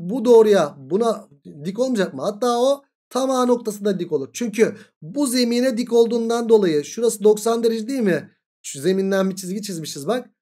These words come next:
Aa evet öyle. Hatta burada şurayı bulabilirim ben. Altı, sekiz, tabanı da dikdörtgen olduğu için burası da doksan, altı, sekiz, on üçgeninden burası da on çıktı. Hocam o zaman bu üçgenin alanı nedir?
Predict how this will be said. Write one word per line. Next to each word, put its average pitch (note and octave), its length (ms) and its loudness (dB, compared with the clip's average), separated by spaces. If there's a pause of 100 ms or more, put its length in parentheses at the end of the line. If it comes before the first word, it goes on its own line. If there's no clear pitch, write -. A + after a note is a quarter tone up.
(180)
Aa A3+ 240 0
evet A3+ 280 4
öyle. G#3 480 2
Hatta A#3 420 0
burada B3 400 0 (180)
şurayı A#3 320 -2
bulabilirim B3+ 460 -2
ben. D#3 220 -2 (220)
Altı, G#3+ 340 4
sekiz, G#3 460 -4 (120)
tabanı G#3 340 -2
da A3+ 100 2
dikdörtgen A3+ 460 0
olduğu A#3 240 0
için G#3 260 -2
burası G#3 220 0
da G#3 80 -4
doksan, A3+ 360 0 (100)
altı, A3 340 -2
sekiz, A3 340 -6
on A#3+ 120 -2
üçgeninden A3+ 560 -2
burası A3+ 240 2
da C4 40 -4
on C4 140 0
çıktı. C3+ 420 -10 (420)
Hocam G#3 500 2
o E3+ 80 -2
zaman G3+ 360 2
bu C#4 140 -4
üçgenin A3+ 400 0
alanı G3+ 320 2
nedir? B3 400 -2